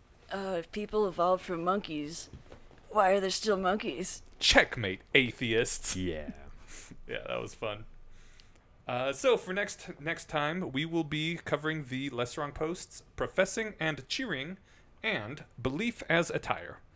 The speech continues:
Speaker 2: And there will be links to those on our website, the bayesian conspiracy dot com.
Speaker 3: I think I've also related to both of those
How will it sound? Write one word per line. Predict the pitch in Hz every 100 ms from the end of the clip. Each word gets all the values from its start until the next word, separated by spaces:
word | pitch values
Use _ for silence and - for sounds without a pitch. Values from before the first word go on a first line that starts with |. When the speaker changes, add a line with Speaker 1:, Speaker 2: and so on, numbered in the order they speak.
| - - - - -
Speaker 2:
And | 117 110 110 110
there | 113 117
will |
be | 123 135
links | 160
to | -
those | 170 175 165 -
on | 147 156 165
our | 143 147
website, | 151 170 - 151 160 - -
the | 117 135
bayesian | 135 127 123 131
conspiracy | 139 - 120 123
dot | 117 110 - -
com. | - - - - - - - -
Speaker 3:
I | 113
think | 151
I've | 95
also | 95 - 92 85 82 85 - - - -
related | 110 92 90
to | 85
both | 92 87 95
of |
those | 92 92 92 87